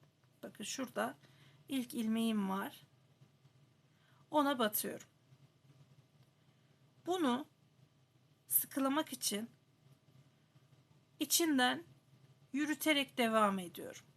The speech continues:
Eğer bunu içinden yürüterek devam ederseniz kesinlikle, e, açılma falan bu ortasında gevşeme olmayacaktır. Yani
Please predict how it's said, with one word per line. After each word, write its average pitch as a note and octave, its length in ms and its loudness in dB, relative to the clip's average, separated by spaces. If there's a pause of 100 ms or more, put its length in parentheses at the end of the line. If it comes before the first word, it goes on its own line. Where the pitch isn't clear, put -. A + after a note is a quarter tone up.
(760)
Eğer B3+ 300 6
bunu D4 160 -2
içinden D4 400 0
yürüterek B3 600 -2
devam A3 340 0
ederseniz B3 640 -4
kesinlikle, A#3+ 680 -4 (460)
e, A3 320 -2
açılma B3 440 0
falan A#3+ 460 -2 (260)
bu B3+ 160 -10
ortasında A#3 640 -2
gevşeme A3 680 -2 (640)
olmayacaktır. F#3 920 0 (600)
Yani A3 440 0